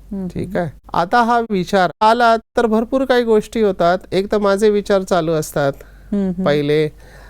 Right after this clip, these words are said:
Speaker 2: मग मी हा विचार इंट्रोड्यूस करतो,
Speaker 1: हम्म, हम्म.
Speaker 2: है ना?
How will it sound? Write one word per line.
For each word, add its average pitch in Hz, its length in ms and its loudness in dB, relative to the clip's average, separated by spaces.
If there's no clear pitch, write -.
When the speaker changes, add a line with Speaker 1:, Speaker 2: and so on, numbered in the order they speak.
Speaker 2:
मग 160 380 -2
मी 170 220 4
हा 214 200 4
विचार 208 320 2
इंट्रोड्यूस 196 580 0
करतो, 147 560 -2
Speaker 1:
हम्म, 196 180 -4
हम्म. 185 400 -6
Speaker 2:
है 147 120 0
ना? 214 160 0